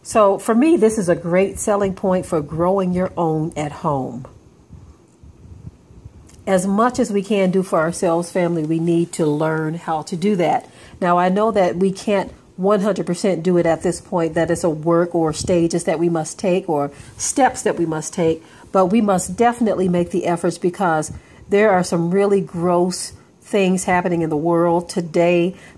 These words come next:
People don't care. They're being caught. They're being filmed doing this, and they just don't care. This is because we wrestle not against flesh and blood, but against the rulers of darkness of this world, against spiritual wickedness, against principalities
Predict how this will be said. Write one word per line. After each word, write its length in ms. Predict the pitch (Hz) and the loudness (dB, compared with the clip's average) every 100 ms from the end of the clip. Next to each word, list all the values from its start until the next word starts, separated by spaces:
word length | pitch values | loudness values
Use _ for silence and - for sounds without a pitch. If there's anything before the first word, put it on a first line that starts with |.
| - | -4
People 300 | 233 202 185 | -2 0 0
don't 300 | 180 151 143 | 2 0 -2
care. 500 | - 202 180 190 190 - - | -2 2 2 2 -2 -10 -4
They're 100 | 165 | 0
being 320 | 180 170 151 | 2 2 0
caught. 480 | - 208 196 196 - | 0 2 4 2 -2
They're 380 | 175 175 170 165 | -2 2 2 2
being 380 | 151 190 185 151 | 0 0 2 0
filmed 520 | - 233 233 233 175 | -2 0 2 2 2
doing 300 | 208 233 233 | 2 2 2
this, 200 | 220 220 | 2 0
and 80 | 233 | 0
they 120 | 214 | 0
just 280 | 196 226 202 | 2 0 0
don't 200 | 202 185 | 0 0
care. 300 | 240 208 160 - - | 0 0 0 -8 -4
This 200 | 220 233 | 0 0
is 80 | 202 | 0
because 380 | 180 196 185 175 | -2 0 0 2
we 160 | 185 | 0
wrestle 480 | 160 190 226 - 226 | 2 2 0 0 0
not 240 | 190 170 165 | 0 0 0
against 320 | 165 156 - | 0 -2 -2
flesh 300 | 196 185 196 | -2 -2 0
and 160 | 180 | -2
blood, 380 | 160 151 139 147 - - - | 0 0 0 -2 -6 -20 -4
but 140 | 175 | -2
against 260 | 170 180 165 | 0 0 0
the 80 | 165 | -2
rulers 380 | 175 240 233 220 | 0 2 2 0
of 280 | 175 170 - | -6 -8 -2
darkness 400 | 185 185 180 175 | 0 0 -2 -4
of 160 | 151 | -2
this 260 | 190 214 - | 0 0 -2
world, 520 | 180 170 160 151 156 - - - | -4 0 2 0 -2 -10 -20 -8
against 380 | 175 175 170 - | -4 0 -2 -2
spiritual 480 | - 240 240 240 214 | 0 0 0 -2 -2
wickedness, 720 | 175 185 190 165 165 160 - - - - - - - - | 0 -2 -2 -2 -2 -2 -8 -18 -20 -18 -12 -10 -8 -4
against 360 | 175 185 - | 0 0 -2
principalities 1120 | - 262 254 247 254 208 185 180 165 160 160 | -2 0 0 -2 -2 0 2 0 -2 -4 -6